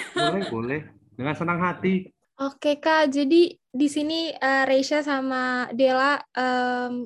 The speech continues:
Speaker 3: dan kami semua nih, em, pengen ngucapin terima kasih banyak sama Kak Akbar, karena di tengah kesibukannya masih nyempetin waktunya malam-malam nih,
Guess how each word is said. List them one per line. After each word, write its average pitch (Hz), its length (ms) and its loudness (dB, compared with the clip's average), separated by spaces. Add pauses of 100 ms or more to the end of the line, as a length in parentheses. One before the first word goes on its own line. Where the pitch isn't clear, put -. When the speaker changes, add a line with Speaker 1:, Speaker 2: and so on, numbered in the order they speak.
Speaker 3:
dan 262 240 2
kami 285 320 0
semua 302 400 -4
nih, 349 240 0 (160)
em, 262 480 0
pengen 269 320 -4
ngucapin 277 400 -2
terima 294 320 -4
kasih 294 160 -2
banyak 294 400 0
sama 302 320 0
Kak 269 240 4
Akbar, 277 480 2 (320)
karena 285 160 2
di 302 80 0
tengah 277 340 -2 (220)
kesibukannya 285 960 0
masih 277 400 -2
nyempetin 269 480 -2
waktunya 302 560 -2
malam-malam 285 640 2
nih, 359 320 -2